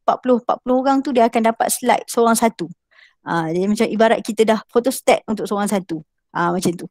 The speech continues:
Okey, jadi kita boleh tukar kat tepi ni. Okey, katakan pendidikan Islam. Kalau kita nak, uh, tukar, uh, apa, uh,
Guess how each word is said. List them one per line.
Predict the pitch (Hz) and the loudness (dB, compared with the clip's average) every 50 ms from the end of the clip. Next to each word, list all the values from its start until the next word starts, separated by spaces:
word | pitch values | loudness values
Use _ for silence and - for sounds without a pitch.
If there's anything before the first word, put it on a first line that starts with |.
| _ _ _ _ _ _ _ - - _ _ - | _ _ _ _ _ _ _ -20 -20 _ _ -16
Okey, | - 175 - 240 | -12 -6 -2 0
jadi | 233 233 208 220 | 2 2 2 2
kita | 220 220 - 214 | 0 -4 -4 -4
boleh | 208 214 220 220 | 0 0 0 0
tukar | - 220 208 - 208 214 | 0 -2 0 2 2 2
kat | - - - | 2 0 -4
tepi | 220 214 _ - 233 | -4 -6 _ -4 -2
ni. | 226 247 269 302 330 285 | 0 0 2 2 0 0
Okey, | - 208 185 185 - - - | 0 -4 -6 -6 -8 -12 -8
katakan | - 190 190 - - 196 | -6 -6 -6 -4 -6 -6
pendidikan | 190 190 196 196 - 185 202 | -6 -6 -8 -4 -2 -2 -2
Islam. | 202 - 220 226 240 254 | -2 0 2 2 2 2
Kalau | 247 240 208 202 214 | 4 2 2 2 2
kita | - 208 - 226 226 | -2 0 0 2 2
nak, | 220 180 - - _ _ _ _ _ _ - - _ _ _ _ _ - - | 2 0 -2 -4 _ _ _ _ _ _ -20 -20 _ _ _ _ _ 0 2
uh, | 196 208 208 | 4 4 4
tukar, | - 233 220 _ - 233 208 165 | 2 -2 -4 _ 4 6 6 8
uh, | - 226 226 233 233 226 226 226 | 8 6 6 6 6 6 4 2
apa, | - 320 339 330 | 2 0 0 0
uh, | 254 214 208 - 214 214 214 214 | -2 -4 -4 -2 0 2 2 2